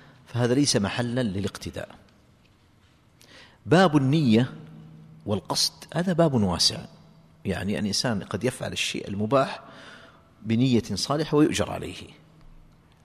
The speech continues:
لكن نحن نبحث عن سنته عليه الصلاة والسلام التي يشرع لنا ويطلب منا أن نقتدي بالرسول عليه الصلاة والسلام فيها.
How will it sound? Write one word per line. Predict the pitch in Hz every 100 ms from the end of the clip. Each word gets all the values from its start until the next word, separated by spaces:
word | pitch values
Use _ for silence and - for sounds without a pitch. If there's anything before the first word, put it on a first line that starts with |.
| _ _ -
لكن | 120 123 - 170 170 - - - -
نحن | 123 117
نبحث | 113 139 - 160 -
عن | 139
سنته | 139 120 107 143 139 117
عليه | - 117
الصلاة | 101 - 107 -
والسلام | 92 - 123 147
التي | 104 107 - 113
يشرع | 208 - - 107 98
لنا | 95 95 87
ويطلب | 85 95 127 - 123 98 107
منا | 120 117 147 113
أن | 101
نقتدي | - 120 101 135 - - - - - - - - _ _ - -
بالرسول | 120 113 104 110
عليه | 101
الصلاة | - 104
والسلام | - - 110 113
فيها. | 92 -